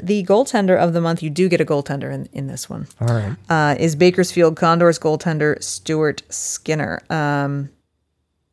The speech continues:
Speaker 1: I know of, of the three of those, I know Cole Perfetti is a favorite of yours.
Speaker 2: For sure.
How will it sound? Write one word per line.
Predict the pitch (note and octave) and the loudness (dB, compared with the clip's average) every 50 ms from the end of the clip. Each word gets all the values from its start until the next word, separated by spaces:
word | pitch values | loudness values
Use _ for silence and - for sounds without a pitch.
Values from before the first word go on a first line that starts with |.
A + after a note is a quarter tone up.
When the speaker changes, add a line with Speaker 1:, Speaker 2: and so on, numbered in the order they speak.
| _ _ | _ _
Speaker 1:
I | E3+ F3 | 0 2
know | F#3 G3+ G3+ G3+ G3+ | 4 6 6 4 4
of, | - - F3 D#3 E3 | 4 2 2 2 2
of | E3+ - - E3 E3+ D3 | -2 0 2 2 2 2
the | E3 D#3 | 0 -4
three | - - A3+ C4 B3 | -4 2 4 4 4
of | G3 | 6
those, | D#3 E3 D3 C#3 C3+ - - | 4 2 2 2 0 -2 -2
I | - E3 | -2 0
know | E3 E3 D#3 | 0 -2 -2
Cole | D3 - D3+ C#3 | -4 -4 -4 -4
Perfetti | - - C#3 - C#3 C3+ C3+ B2+ | -4 -4 -6 -4 -4 -4 -4 -4
is | B2+ B2 - | -6 -6 -8
a | B2 | -10
favorite | - - A2+ A2+ - - | -8 -8 -8 -8 -10 -12
of | - - | -14 -12
yours. | F3+ - - - - - _ _ _ _ _ _ _ _ _ _ | -12 -12 -12 -12 -14 -18 _ _ _ _ _ _ _ _ _ _
Speaker 2:
For | - E3 | 0 0
sure. | C#3+ - - G#3 G3 | 2 4 2 2 2